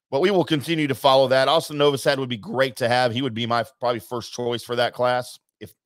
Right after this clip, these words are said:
other than Eli Holstein, he would have been my first choice. But now that he's gone, and you know what? There's, uh, there's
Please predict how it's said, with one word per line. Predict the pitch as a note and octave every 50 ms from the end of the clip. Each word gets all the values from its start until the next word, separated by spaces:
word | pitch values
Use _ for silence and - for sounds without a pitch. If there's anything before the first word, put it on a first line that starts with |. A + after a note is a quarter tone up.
| _ _ -
other | B2 A#2 A#2+ A#2
than | G#2 G#2+ A2
Eli | A#2 A2+ A2 A2 G#2
Holstein, | G2+ B2 B2+ A#2 - - B2+ C3 B2
he | G#2+ A#2
would | A#2+ A2+
have | G#2+
been | A2 A2
my | A2 A2+ A2+
first | A2 - A#2 A2 A2 A2 -
choice. | - A#2 A#2+ A#2 - -
But | A2 G#2 - _ _ _ _ _ _ _ _
now | A2+ A2 A2+
that | A2+ G#2+
he's | G#2 A#2 A2 G2 F#2
gone, | G#2+ A2 A2 A#2 A#2+ A2+
and | A2+ B2+ D3 D3+
you | F3+
know | F#3 G3+ A3
what? | G#3+ A3+ A#3
There's, | A3 G3 G#3+ G#3+ - - - _ _ _ _ _ _ _ _ _ _ _ _ _ _ _ _ _ _ _ _ -
uh, | A#2+ A#2+ A2+ A2+
there's | A2 B2 D#3 E3 -